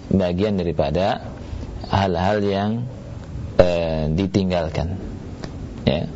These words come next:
Yang ihmal. Nah, yang harus di, eh, tidak, tidak kita,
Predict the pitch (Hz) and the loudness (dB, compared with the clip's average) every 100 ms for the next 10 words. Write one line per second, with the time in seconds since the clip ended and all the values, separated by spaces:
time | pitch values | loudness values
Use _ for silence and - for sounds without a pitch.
0 | - - - - - - 101 95 92 - | -12 -12 -12 -12 -2 2 2 2 -2 -4
1 | - - - - 95 98 87 76 101 - | -6 -8 -2 0 0 0 0 -2 -6 -8
2 | - - - - - - - - 85 78 | -8 -8 -10 -10 -10 -10 -4 -2 0 -2
3 | 78 - 90 87 95 104 92 82 82 78 | -4 -2 0 2 2 0 2 2 2 0
4 | 73 - - - - - - 71 58 50 | -4 -8 -8 -10 -10 -4 0 0 0 -2
5 | 50 120 98 87 92 - - - - - | -2 2 2 2 0 -4 -10 -10 -10 -10
6 | - - 92 87 - 92 78 85 | -6 2 2 2 2 2 4 2